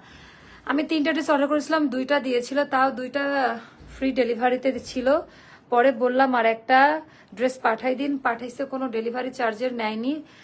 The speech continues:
তারা নিতে পারতো, but নেয়নি। এটাই ভরসা, এটাই অ্যাস্ট্রা Lifestyle। Thank you so much আপু। এটা সবার কাছে তো আমি ভালো হতে পারবো না আপু,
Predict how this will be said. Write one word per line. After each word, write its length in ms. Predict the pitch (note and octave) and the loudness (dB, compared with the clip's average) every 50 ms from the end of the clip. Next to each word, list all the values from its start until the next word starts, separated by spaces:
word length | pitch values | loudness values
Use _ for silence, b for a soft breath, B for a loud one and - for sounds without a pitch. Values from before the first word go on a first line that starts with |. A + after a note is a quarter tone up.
| B B B - | B B B -2
তারা 180 | A3+ A#3 B3 | 0 0 2
নিতে 280 | B3 A#3+ A#3 A#3 B3+ B3 | 0 -2 -4 -4 -6 -4
পারতো, 440 | B3 A#3 A3 G#3+ G#3+ - G#3+ G3+ G3+ | 0 0 0 0 -2 -4 -8 -4 -2
but 140 | G#3+ A3 A3 A3+ | 0 -2 -2 -2
নেয়নি। 400 | A3+ G#3+ A3 G#3+ G#3+ G3+ F#3+ F3+ B B B B B - | -4 -4 -4 -4 -4 -6 -8 -12 B B B B B -6
এটাই 280 | A3+ A3+ B3+ B3+ C4+ | -4 0 2 2 2
ভরসা, 400 | - G#3 A#3 A#3 A3 A3 - C#4 | 0 0 -2 -2 -2 -2 -2 -2
এটাই 220 | C4 A3+ A#3+ B3 A#3 | 0 0 0 0 -2
অ্যাস্ট্রা 340 | G#3 G#3 G#3 - - G#3+ | -2 -2 -4 -4 -4 -4
Lifestyle। 460 | G#3 G3+ G3 G3+ G#3+ G3+ - A3+ G3+ G3+ | -4 -4 -6 -8 -10 -12 -10 -10 -8 -6
Thank 340 | A#3 A#3 A#3+ A3+ A#3 C4 | -6 -8 -8 -8 -10 -10
you 140 | C4 - - | -10 -6 -6
so 140 | C4+ B3+ A#3+ | -6 -6 -6
much 180 | A3+ G#3 - G#3 | -6 -6 -6 -8
আপু। 260 | F#3+ - C4+ D#4+ F#4 B B B B B B B | -8 -8 -8 -10 -10 B B B B B B B
এটা 320 | - C4 D4+ D#4 D#4 - - - | -6 -2 0 0 0 0 -2 -4
সবার 320 | - - C#4 C#4+ D4+ D#4 | -2 0 0 0 0 -2
কাছে 200 | D#4+ D#4 D#4 D#4+ | -2 -4 -6 -4
তো 120 | - E4 | -2 0
আমি 160 | D4+ C4+ C#4+ C4 | 0 0 -2 -4
ভালো 260 | A3 A3+ G#3+ A3 A3+ | -2 -2 -2 -2 -2
হতে 140 | A#3 A#3 A#3+ | -4 -6 -4
পারবো 320 | - A3 G#3 G#3 G3+ G#3 | -4 -4 -4 -4 -4 -6
না 100 | G3+ F#3+ | -6 -8
আপু, 280 | F3+ F3 - F3+ - | -8 -8 -10 -10 -12